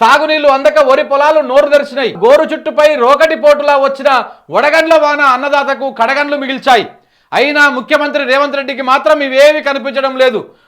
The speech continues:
వాటిని చూడాలని కూడా ఆయన అనుకున్నట్టుగా కనిపించడం లేదు. రాజకీయమే చేస్తారని చెప్పి మరి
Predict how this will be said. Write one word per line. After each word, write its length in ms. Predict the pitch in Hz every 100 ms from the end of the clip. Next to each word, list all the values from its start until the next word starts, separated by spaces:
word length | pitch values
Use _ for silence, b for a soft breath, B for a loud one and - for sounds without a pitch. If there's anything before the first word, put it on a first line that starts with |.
| b
వాటిని 360 | 175 254 277 285
చూడాలని 580 | 262 247 294 302 294 294
కూడా 280 | 254 294 285
ఆయన 280 | 240 262
అనుకున్నట్టుగా 560 | 269 240 254 294 269 285
కనిపించడం 580 | 262 247 247 277 269 254
లేదు. 360 | 262 220 151 b b -
రాజకీయమే 800 | 170 240 285 294 294 294 285 -
చేస్తారని 420 | 262 277 285 277
చెప్పి 280 | 254 254 294
మరి 420 | 277 269 262 233